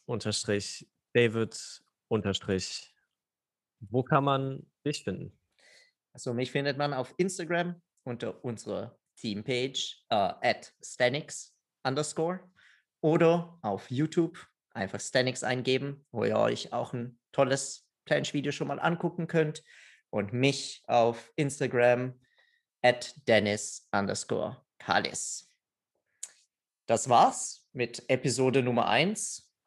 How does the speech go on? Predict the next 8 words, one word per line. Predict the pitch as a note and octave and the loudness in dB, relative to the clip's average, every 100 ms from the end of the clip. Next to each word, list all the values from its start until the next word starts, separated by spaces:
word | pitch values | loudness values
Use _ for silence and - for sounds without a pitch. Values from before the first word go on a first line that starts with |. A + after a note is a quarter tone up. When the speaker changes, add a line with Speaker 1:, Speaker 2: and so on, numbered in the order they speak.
| _ - | _ -10
Speaker 1:
Yeah. | G2+ A2+ E3 - G2 _ _ _ _ _ _ | -2 2 2 0 -4 _ _ _ _ _ _
Speaker 2:
Stay | - - C3 C3+ | -14 -2 2 2
tuned | C3 C#3+ E3 F#3 | 2 0 0 0
for | F3+ E3+ | 0 0
the | F3+ | 0
second | F3+ F3+ A#2 A#2 | -2 -2 -2 -2
one | F#2 F2+ B2 _ _ _ - | -2 -4 -12 _ _ _ -6
und | A#2+ B2 C3+ D#3 E3+ | -2 0 0 -2 -6